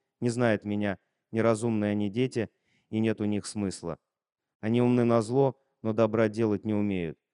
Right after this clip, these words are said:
Двадцать второй стих четвёртой главы книги Иеремии. Когда же воцарится Христос, наступит полная реализация Его завета. Уже не будут учить друг друга, брат брата, и говорить: «Познайте Господа, ибо все сами будут знать меня,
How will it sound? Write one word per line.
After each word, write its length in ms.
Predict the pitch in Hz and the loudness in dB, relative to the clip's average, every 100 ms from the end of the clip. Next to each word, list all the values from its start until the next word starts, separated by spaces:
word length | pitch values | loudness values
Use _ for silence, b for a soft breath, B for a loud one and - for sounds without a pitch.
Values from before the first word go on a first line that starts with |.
| _ | _
Двадцать 380 | 110 127 131 - | 2 2 0 -4
второй 340 | 123 117 120 | 0 2 2
стих 260 | - 117 - | 0 -6 -6
четвёртой 520 | 113 113 117 104 104 | -8 -2 0 0 -2
главы 320 | 104 104 104 | 2 2 0
книги 340 | - 110 104 | -2 -4 -2
Иеремии. 600 | 104 95 92 92 85 76 69 _ _ _ _ _ _ _ _ | -2 -2 -2 -4 -4 -8 -10 _ _ _ _ _ _ _ _
Когда 300 | - 113 117 | -6 0 2
же 140 | 107 110 | 2 2
воцарится 520 | 107 113 110 104 104 | 0 2 0 0 -6
Христос, 540 | - 101 - 135 123 - _ _ | -6 -6 -4 -4 -4 -10 _ _
наступит 520 | 104 98 135 104 - | -4 -2 -4 -6 -4
полная 320 | 127 131 123 | 0 2 2
реализация 640 | 113 104 101 98 123 120 107 | 2 2 0 0 -2 -2 -2
Его 220 | 101 101 | -2 -2
завета. 480 | 95 101 92 78 - _ _ _ _ _ _ _ _ | 0 0 0 -4 -10 _ _ _ _ _ _ _ _
Уже 220 | - 110 123 | -8 -2 2
не 100 | 123 | 2
будут 320 | 127 123 117 | 2 0 0
учить 280 | 120 135 117 | -2 -4 -2
друг 240 | 120 117 | -4 -2
друга, 400 | 127 135 113 101 - _ _ _ | -2 0 0 -2 -4 _ _ _
брат 260 | 110 120 107 | 2 2 4
брата, 460 | 120 139 139 117 - _ _ - | 2 2 2 -4 -6 _ _ -10
и 80 | |
говорить: 500 | 113 123 131 127 110 - _ _ | 0 4 6 4 0 -8 _ _
«Познайте 480 | - 110 131 120 120 | -2 0 0 0 -2
Господа, 580 | 123 135 - 110 107 98 _ _ _ _ | 0 0 0 -2 -2 -2 _ _ _ _
ибо 220 | 117 117 | -2 0
все 200 | 110 131 | 0 -2
сами 300 | 117 123 113 | 0 0 0
будут 320 | 104 107 104 | 0 -2 -4
знать 300 | 110 120 120 | 0 0 0
меня, 320 | 110 104 98 | -2 -2 -2